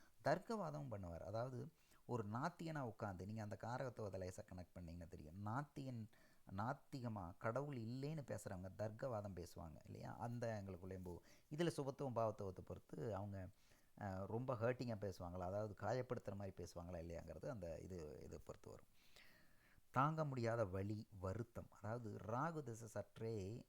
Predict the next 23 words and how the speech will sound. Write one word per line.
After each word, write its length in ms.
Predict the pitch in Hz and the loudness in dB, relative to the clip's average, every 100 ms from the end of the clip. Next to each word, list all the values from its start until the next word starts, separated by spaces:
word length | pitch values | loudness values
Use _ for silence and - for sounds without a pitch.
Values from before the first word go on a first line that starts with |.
| - | -12
அ, 120 | 135 | -12
சுபத்துவம் 540 | - 107 - 147 120 | -8 -6 -4 -2 -2
இல்லாம 420 | 98 110 120 131 | -2 0 0 0
நடக்க 320 | 117 92 98 95 | -2 -4 -2 -2
ஆரம்பிச்சதுன்னா 640 | 85 90 - 85 80 82 - - - - - | -2 -4 -8 -8 -6 -8 -12 -20 -20 -20 -10
உங்களுக்கு 540 | 104 98 101 - 92 90 90 | -4 -2 -2 -4 -8 -6 -2
ரண 300 | 101 127 151 | 0 0 0
வலையா 320 | 107 113 117 | 0 0 0
இருக்கும். 300 | 90 85 90 | -2 -4 -4
ஏன்டா 400 | 117 139 135 135 | -2 -2 0 0
நம்ம 220 | 120 98 - | 0 -2 0
பிறந்தோம், 460 | 98 101 101 95 | 2 2 0 -2
என்ன 300 | 90 104 135 | -2 -2 -2
வாழ்க்கை 380 | 107 101 107 107 | 2 0 0 -2
இதுங்கிற 220 | 90 87 | -2 -2
அளவுக்கு 300 | 85 104 127 | -2 -2 0
அதை 100 | 95 - | -2 -2
கொண்டு 180 | 92 | -6
போய் 140 | 90 92 | -4 -4
விடுறது 260 | 85 92 | -4 -4
ராகுவா 320 | 98 80 82 73 | -2 -2 -4 -6
தான் 140 | - | -8
இருக்கும். 200 | - - | -12 -16